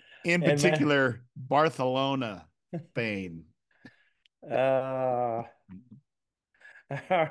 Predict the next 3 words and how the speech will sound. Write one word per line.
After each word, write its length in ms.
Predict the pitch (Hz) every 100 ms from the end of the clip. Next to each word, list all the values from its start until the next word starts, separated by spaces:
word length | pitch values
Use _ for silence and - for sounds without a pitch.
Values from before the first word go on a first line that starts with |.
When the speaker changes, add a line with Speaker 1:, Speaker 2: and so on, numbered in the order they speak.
| 165
Speaker 2:
right. 460 | 151 127 131 104 - _ _ - _ _ _ _ - -
Speaker 1:
Anyway. 320 | 311 302 135 123
Speaker 2:
Well, 460 | 208 254 151 -